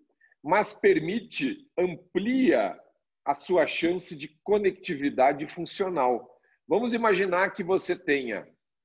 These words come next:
uma espécie que consiga se deslocar. Ela nunca conseguiria ir voando direto do, de uma mancha grande pra outra mancha grande. Mas, como tem uma, um fragmentozinho no meio, ela consegue voar até ali,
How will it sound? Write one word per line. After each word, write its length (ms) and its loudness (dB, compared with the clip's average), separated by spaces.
uma 160 -4
espécie 520 0
que 120 -16
consiga 500 -2
se 160 -6
deslocar. 840 2
Ela 220 4
nunca 260 -2
conseguiria 640 -2
ir 480 -4
voando 540 2
direto 680 -6
do, 520 0
de 80 0
uma 160 6
mancha 320 2
grande 340 2
pra 160 2
outra 300 2
mancha 320 -4
grande. 500 -2
Mas, 640 0
como 260 -2
tem 160 0
uma, 380 -2
um 80 -14
fragmentozinho 840 -6
no 140 -2
meio, 480 2
ela 220 4
consegue 480 -6
voar 400 2
até 240 0
ali, 360 0